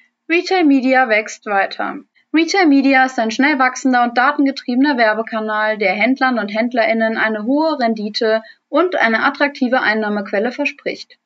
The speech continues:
Um das volle Potenzial auszuschöpfen, sollten Marketingverantwortliche ihre Strategien entsprechend anpassen und eng mit den Handelspartnern und HandelspartnerInnen zusammenarbeiten. Durch eine intensive Auseinandersetzung mit den spezifischen Herausforderungen und Chancen von Retail Media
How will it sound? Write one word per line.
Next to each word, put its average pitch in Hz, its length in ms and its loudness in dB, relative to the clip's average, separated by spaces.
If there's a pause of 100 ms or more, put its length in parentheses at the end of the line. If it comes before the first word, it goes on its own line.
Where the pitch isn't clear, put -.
(360)
Um 254 160 2
das 262 180 2
volle 349 240 2
Potenzial 254 600 2
auszuschöpfen, 226 920 0
sollten 233 320 0
Marketingverantwortliche 233 1400 -2
ihre 240 280 -2
Strategien 226 680 -2 (300)
entsprechend 220 560 -4
anpassen 247 680 -2
und 254 220 -6
eng 349 200 0
mit 302 140 -2
den 254 240 -2
Handelspartnern 214 800 -6
und 202 220 -10
HandelspartnerInnen 226 840 -4
zusammenarbeiten. 214 1080 -4 (160)
Durch - 180 0
eine 269 240 2
intensive 330 540 0
Auseinandersetzung 214 1000 0
mit 262 140 -2
den 220 100 -6
spezifischen 285 720 -2
Herausforderungen 214 880 -2
und 196 120 -8
Chancen 247 420 -4
von 208 220 -8
Retail 233 340 -4
Media 208 540 -4